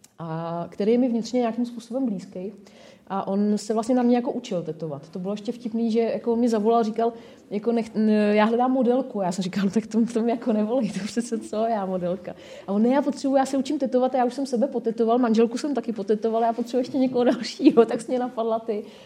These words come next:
No a tak mně se jako t-, je fakt, že on mi potom poslal nějaký motivy a mně se ten, eh, havrán krkavec jako hodně líbil.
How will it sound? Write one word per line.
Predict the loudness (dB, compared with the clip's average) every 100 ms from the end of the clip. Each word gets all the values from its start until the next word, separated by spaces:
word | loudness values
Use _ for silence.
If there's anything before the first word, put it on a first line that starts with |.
| -20 -8
No | -6 -2
a | -4 -6 -10
tak | -2
mně | 0 2
se | 2
jako | 0
t-, | -4 -2
je | -2
fakt, | 0 0
že | 0
on | 2 0
mi | 0
potom | 0 -2
poslal | -2 -2 0
nějaký | 0 -2 -2
motivy | -2 -2 -4 -2 -2
a |
mně | -2 -4
se | -6
ten, | -6 -6
eh, | -6 -8 -6
havrán | -4 -2 -2
krkavec | -4 -4 -4 -6
jako | -6 -6
hodně | -2 0
líbil. | -2 -4 -2 -2